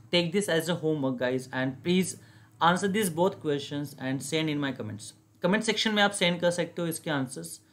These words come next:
So I will wait for those answers and be careful using the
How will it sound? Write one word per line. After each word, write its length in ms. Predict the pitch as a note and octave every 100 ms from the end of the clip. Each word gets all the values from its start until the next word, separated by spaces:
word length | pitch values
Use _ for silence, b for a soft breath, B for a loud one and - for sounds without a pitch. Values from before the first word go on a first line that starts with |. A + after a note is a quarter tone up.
| b b
So 500 | - - D#3+ D#3 - -
I 100 | G3
will 160 | A3+
wait 200 | D#3 D#3+
for 120 | E3 E3
those 200 | D3+ C3+
answers 440 | A#2+ A2+ D#3 - - -
and 380 | C3 C3 C3 - - _ _ _ _ _ - C#3+
be 140 | G#3
careful 360 | A3 F#3 F3+ F#3+
using 480 | F3 E3+ F#3 F#3+ - B B B
the 140 | -